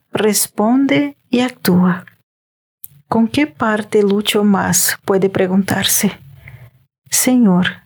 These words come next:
ayúdame a escuchar, responder y actuar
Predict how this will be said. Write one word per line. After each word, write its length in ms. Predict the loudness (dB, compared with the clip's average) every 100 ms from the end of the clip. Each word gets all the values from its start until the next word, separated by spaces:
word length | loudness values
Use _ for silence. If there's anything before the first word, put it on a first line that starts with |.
| _
ayúdame 720 | -2 0 2 0 0 0 0
a 20 |
escuchar, 720 | 0 -2 -2 0 0 0 0 -4 -10 _ _ _
responder 920 | -2 0 0 -2 0 2 2 2 0 -6 -8
y 120 | -2
actuar 580 | 0 -2 -4 -2 0 0